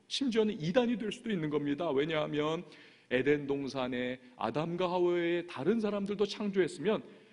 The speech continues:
아담과 하와는 예수 그리스도의 보혈로서 그 후손들이 구원함을 받는 길이 열리지만, 그러나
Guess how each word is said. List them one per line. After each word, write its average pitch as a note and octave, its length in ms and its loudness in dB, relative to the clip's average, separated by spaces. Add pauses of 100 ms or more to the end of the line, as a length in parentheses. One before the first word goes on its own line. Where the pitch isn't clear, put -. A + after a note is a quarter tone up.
아담과 A3 600 6
하와는 F#3 1000 2 (440)
예수 A#3+ 680 6
그리스도의 A3 520 6
보혈로서 F3+ 560 6
그 F3 120 2
후손들이 F3 800 0
구원함을 C#3+ 540 0
받는 A#2 340 -4
길이 A#3+ 220 4
열리지만, E3+ 580 4 (1300)
그러나 C4 460 6